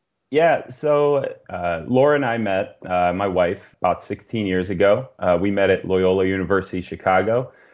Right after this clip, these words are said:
Um, I was a freshman in college. She was a senior in high school. Now, a little backstory, Laura was all academic, very smart,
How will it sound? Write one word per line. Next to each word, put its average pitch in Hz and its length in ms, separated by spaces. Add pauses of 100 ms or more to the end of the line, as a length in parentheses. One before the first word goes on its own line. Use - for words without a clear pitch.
(240)
Um, 95 280
I 123 100
was 131 160
a 117 80
freshman 113 960
in 98 160
college. 101 800
She 113 200
was 107 160
a 92 60
senior 104 500
in 92 60
high 98 220
school. 95 520 (440)
Now, 107 440
a 90 60
little 120 260
backstory, 98 1000
Laura 107 340
was 92 880
all 98 340
academic, 95 1040 (100)
very 95 460
smart, 92 760